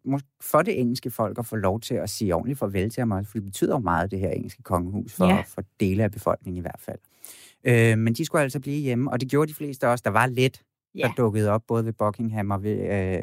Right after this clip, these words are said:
Speaker 1: Windsor Castle og så videre, men... Øh, men, men det blev jo lidt en, en begivenhed i skyggen af, af det.
Speaker 2: Det må
Speaker 1: Og
Speaker 2: man
Speaker 1: så,
Speaker 2: sige.
Speaker 1: som du siger, alligevel ikke, ikke? Fordi at når det her engelske kongehus, de begynder at rulle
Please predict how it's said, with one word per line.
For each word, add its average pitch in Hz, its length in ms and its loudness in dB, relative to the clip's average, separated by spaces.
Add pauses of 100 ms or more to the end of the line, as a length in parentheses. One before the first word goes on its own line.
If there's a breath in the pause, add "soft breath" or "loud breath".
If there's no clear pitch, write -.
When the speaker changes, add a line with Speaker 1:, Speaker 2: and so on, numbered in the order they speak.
Speaker 1:
Windsor 95 320 -2
Castle 87 460 -2
og 98 100 -4
så 95 100 -8
videre, 95 320 -2
men... 92 200 0
Øh, 87 180 0 (640 soft breath)
men, 135 300 6
men 139 260 2
det 147 140 -2
blev 196 140 2
jo 185 180 2
lidt 127 340 -2
en, 107 320 0
en 107 280 0
begivenhed 135 560 -2
i - 80 -4
skyggen 117 540 -2
af, - 280 -4
af 92 120 -6
det. - 200 -14 (360)
Speaker 2:
Det 202 100 8
må 208 60 8
Speaker 1:
Og 208 40 6
Speaker 2:
man 202 80 8
Speaker 1:
så, 190 180 4
Speaker 2:
sige. 214 100 4
Speaker 1:
som 170 120 4
du 156 100 0
siger, 143 320 0
alligevel 131 440 2
ikke, 120 220 2
ikke? 156 120 -6
Fordi 127 260 2
at 107 140 0
når 127 60 2
det 147 200 2
her 151 200 4
engelske 127 360 2
kongehus, 120 600 2
de 127 120 -2
begynder 131 600 0
at 110 360 2
rulle 110 360 6